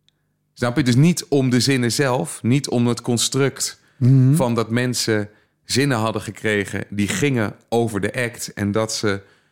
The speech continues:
Speaker 1: eh, dus niet blij waren met hun zinnen of wat dan ook. Maar de hilariteit dat, eh, tante Truus die een beetje zo zat te kijken en dat ik dan zei, eh, eh, en,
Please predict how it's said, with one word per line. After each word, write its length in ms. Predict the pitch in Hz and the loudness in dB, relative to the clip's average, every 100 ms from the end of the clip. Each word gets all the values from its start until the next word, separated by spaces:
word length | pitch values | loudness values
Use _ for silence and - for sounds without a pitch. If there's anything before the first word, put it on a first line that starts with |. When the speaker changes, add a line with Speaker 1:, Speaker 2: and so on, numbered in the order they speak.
| _ | _
Speaker 1:
eh, 440 | - 101 98 98 95 - - 98 | -6 -2 0 0 -2 -6 -12 -8
dus 140 | 95 | -2
niet 200 | 107 95 | -2 -2
blij 260 | 104 110 110 | -4 -2 -2
waren 340 | 104 101 101 | -2 -4 -4
met 180 | 101 98 | -6 -4
hun 120 | 98 | -4
zinnen 460 | 92 117 101 123 - | -2 -2 -2 -6 -6
of 220 | 87 - | -8 -6
wat 300 | - 95 101 | -6 -4 -4
dan 180 | 95 90 | -4 -6
ook. 180 | 110 - _ _ _ _ | -8 -12 _ _ _ _
Maar 400 | - 113 110 110 - | -4 -4 -2 -6 -4
de 140 | 98 | 0
hilariteit 640 | 113 110 107 104 110 104 | 0 0 -2 -2 -2 0
dat, 200 | 104 104 | -2 -4
eh, 220 | - - - - | -10 -14 -16 -6
tante 280 | 113 104 | -6 -4
Truus 340 | 107 113 110 - | -4 -4 -4 -4
die 400 | 101 98 92 - _ _ | -2 -2 -6 -12 _ _
een 120 | 98 | -6
beetje 280 | 98 104 98 | -2 -2 -4
zo 120 | 95 | -8
zat 180 | 98 98 | -6 -8
te 60 | - | -8
kijken 500 | 101 95 98 107 107 _ _ _ _ | -6 -6 -6 -10 -14 _ _ _ _
en 180 | - 98 | -10 -6
dat 120 | 95 | -4
ik 80 | 95 | -4
dan 100 | 98 | -6
zei, 380 | 95 95 95 95 _ _ _ _ | -4 -4 -4 -8 _ _ _ _
eh, 440 | 95 92 92 92 | -4 -2 -2 -2
eh, 80 | 90 90 _ _ _ _ _ _ _ _ _ - 117 110 92 87 | -6 -12 _ _ _ _ _ _ _ _ _ -6 -4 -2 -4 -4
en, 200 | 117 110 | -4 -4